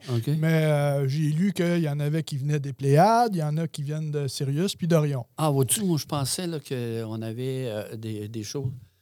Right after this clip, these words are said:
Speaker 1: précises à certains endroits qui
Speaker 2: Oui, ben c'est pas ça, car comme les Pléiades, il y en a, il y a sept, euh, lunes, euh, excuse, il y a
Speaker 1: Sept
Speaker 2: sept,
Speaker 1: sœurs,
Speaker 2: sept
Speaker 1: les sept
Speaker 2: sœurs qui
Speaker 1: sœurs,
Speaker 2: sont
Speaker 1: ouais.
Speaker 2: là. Fait qu'il y en a une là-dedans qui est la vôtre, mais il y en a une là-dedans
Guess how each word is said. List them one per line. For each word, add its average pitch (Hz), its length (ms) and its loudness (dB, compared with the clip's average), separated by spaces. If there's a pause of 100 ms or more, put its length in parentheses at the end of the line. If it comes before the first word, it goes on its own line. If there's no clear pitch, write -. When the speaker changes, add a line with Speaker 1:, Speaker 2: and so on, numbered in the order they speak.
(400)
Speaker 1:
précises 135 560 -4
à 120 60 -6
certains 120 480 -8
endroits 117 460 -8 (180)
qui 123 340 -14 (220)
Speaker 2:
Oui, 214 140 6 (200)
ben 165 200 4
c'est - 100 -2
pas 170 100 2
ça, 277 220 2
car 208 200 2
comme 180 160 2
les 180 120 4
Pléiades, 185 440 4
il 170 40 0
y 165 40 2
en 165 140 0
a, 156 100 2
il 143 120 -2
y 147 40 4
a 147 60 2
sept, - 640 0 (500)
euh, 147 680 6
lunes, 160 460 2
euh, 147 120 4 (160)
excuse, 180 440 0
il 165 80 2
y - 20 8
a 151 40 8
Speaker 1:
Sept 131 120 4
Speaker 2:
sept, 208 120 6
Speaker 1:
sœurs, 139 240 6
Speaker 2:
sept 175 220 4
Speaker 1:
les 113 60 4
sept - 80 4
Speaker 2:
sœurs 208 180 6
qui 208 120 6
Speaker 1:
sœurs, 156 80 4
Speaker 2:
sont 170 240 4
Speaker 1:
ouais. 160 60 6
Speaker 2:
là. 254 180 6 (300)
Fait 165 160 2
qu'il 170 140 0
y 165 40 4
en 160 60 2
a 180 80 4
une 220 120 2
là-dedans 196 340 0
qui 185 100 -4
est 160 60 0
la 156 160 0
vôtre, 160 320 0
mais 131 100 -8
il 131 40 -2
y 131 40 -2
en 135 140 0
a 165 120 6
une 247 120 -2
là-dedans 214 520 -2